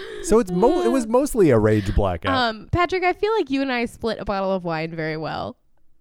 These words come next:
Speaker 1: How do you mean?
Speaker 2: I mean, when, 'cause this,
Speaker 1: Like,
Speaker 2: that wasn't our
Speaker 1: fairly?
Speaker 2: f-, that wasn't our first time splitting a bottle of wine.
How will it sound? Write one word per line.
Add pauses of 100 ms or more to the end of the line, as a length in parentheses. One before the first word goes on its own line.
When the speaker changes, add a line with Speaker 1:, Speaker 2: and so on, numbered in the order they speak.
(100)
Speaker 1:
How
do
you
mean? (260)
Speaker 2:
I
mean, (640)
when, (320)
'cause
this,
Speaker 1:
Like,
Speaker 2:
that
wasn't
our
Speaker 1:
fairly?
Speaker 2:
f-,
that
wasn't
our
first
time
splitting
a
bottle
of
wine.